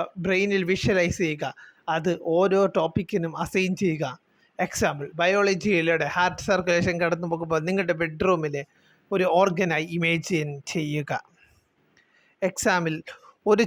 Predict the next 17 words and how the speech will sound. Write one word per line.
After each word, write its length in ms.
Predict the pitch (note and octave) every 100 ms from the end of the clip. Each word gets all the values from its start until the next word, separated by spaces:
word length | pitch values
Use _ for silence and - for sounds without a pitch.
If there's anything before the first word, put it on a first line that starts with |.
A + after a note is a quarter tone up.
| A#3
ചോദ്യവും 440 | F#3+ F3+ G3 F3 A3+ -
കിട്ടിയാൽ 360 | F#3 E3 F3+ D3 D#3
നിങ്ങൾ 240 | F3+ F#3+ F#3 F3 D#3+
അതിൻ്റെ 320 | E3+ F#3+ E3 D#3+
ബ്രെയിൻ 280 | D#3+ G3 G#3 G#3
വിഷ്വൽ, 420 | G3 - G#3 D3+ C3 - -
ബ്രെയിൻ 240 | F3+ G3+ A3
സ്റ്റോർഡ് 500 | - G3+ F3+ F3 D#3 D#3
വിഷ്വൽ 340 | E3 - F3+ E3+ - F3
ഇമേജിൽ 520 | F3+ E3+ E3+ G#3 E3
നിന്ന് 160 | D#3+ D#3+ D#3+ F3
റീകോൾ 340 | F#3+ - F3 E3
ചെയ്യാൻ 200 | F3 E3 E3+
സാധിക്കും. 340 | D3 D3 - _ _ _ _ _ _ _ _ _ _ _ _ _ _ _ _
ഷെർലക് 480 | - G#3 G3+ A3 A3+ - - - -
ഹോംലെസ് 500 | F3 F3+ F3 F3 -
ഉപയോഗിച്ച 380 | F3 F3 E3+ F3+